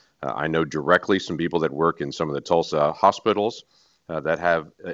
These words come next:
immediate concerns and treatment issues, and they don't wanna take the vaccine, and they're under threat of being fired. Uh, federal workers all over the country, uh, federal contractors, they can't get a straight answer from the administration.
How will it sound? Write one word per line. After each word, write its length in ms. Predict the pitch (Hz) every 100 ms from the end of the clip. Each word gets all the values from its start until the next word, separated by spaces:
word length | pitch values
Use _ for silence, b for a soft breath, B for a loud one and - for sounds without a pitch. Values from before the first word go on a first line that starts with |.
| -
immediate 440 | 85 92 95 95
concerns 560 | - 82 - 98 104 95
and 160 | 73 78
treatment 360 | 113 98 85
issues, 360 | 92 - 107 85
and 160 | 69
they 100 | 76
don't 160 | 85 98
wanna 140 | 87
take 180 | - 87
the 100 | -
vaccine, 520 | 80 85 - 87 95
and 120 | 71 71
they're 220 | 87 82
under 180 | 80 76
threat 380 | - 82 85
of 160 | 76 71
being 220 | 73 71
fired. 460 | - 73 69 62 60 b b b b
Uh, 160 | 69
federal 380 | 64 92 90 95
workers 460 | 87 90 - 92 82
all 220 | 85 85
over 100 | 73
the 100 | 76
country, 560 | - 98 - 90 90 90
uh, 200 | 87 69
federal 340 | 67 104 87 71
contractors, 840 | - 95 92 - 90 - 85 82 - b b -
they 100 | 78
can't 300 | - 98 85
get 80 |
a 40 | 80
straight 320 | - 87 80
answer 320 | 80 82 87
from 160 | 78 80
the 60 |
administration. 800 | 76 76 73 - 82 80 87 82